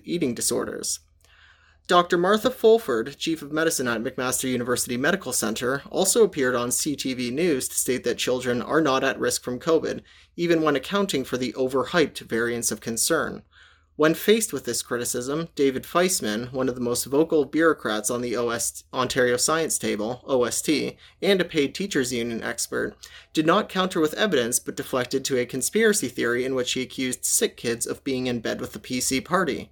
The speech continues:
Makes sense. And then turned to a sarcastic remark about kids' mental health. Ford also stated that he is really concerned about putting all of the kids in the classroom and that having children in the classroom will lead to thousands of new cases.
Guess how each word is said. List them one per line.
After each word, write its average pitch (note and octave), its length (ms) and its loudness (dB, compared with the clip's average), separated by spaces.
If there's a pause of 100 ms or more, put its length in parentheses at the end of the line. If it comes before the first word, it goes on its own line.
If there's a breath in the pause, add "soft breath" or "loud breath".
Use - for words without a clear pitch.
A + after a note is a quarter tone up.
(240)
Makes A2 380 -2
sense. A2 520 -2 (300 loud breath)
And D3+ 120 0
then D#3 120 4
turned F3+ 280 2
to F3 100 2
a D#3+ 80 6
sarcastic F3+ 720 -2
remark D#3+ 360 0
about A#2 240 -2
kids' B2+ 260 -2
mental A2+ 320 -4
health. - 480 -8 (840 loud breath)
Ford B3+ 380 6
also G3 400 4
stated B2+ 400 4
that C3+ 160 2
he C#3+ 160 2
is B2+ 180 2
really D#3+ 360 6
concerned E3 500 2
about A#2+ 280 0
putting C#3 300 -2
all C3 160 2
of C3 100 -2
the C3 60 -6
kids B2+ 240 -6
in B2+ 100 -6
the B2 60 -2
classroom C#3 600 0
and B2 200 -2
that A#2+ 120 -2
having C3 320 -2
children G3 400 4
in B2 80 0
the B2+ 80 -2
classroom B2 420 -2
will B2 80 0
lead B2+ 220 -4
to B2+ 240 -4
thousands D3 640 0
of C3 160 -6
new C3 200 0
cases. - 680 -2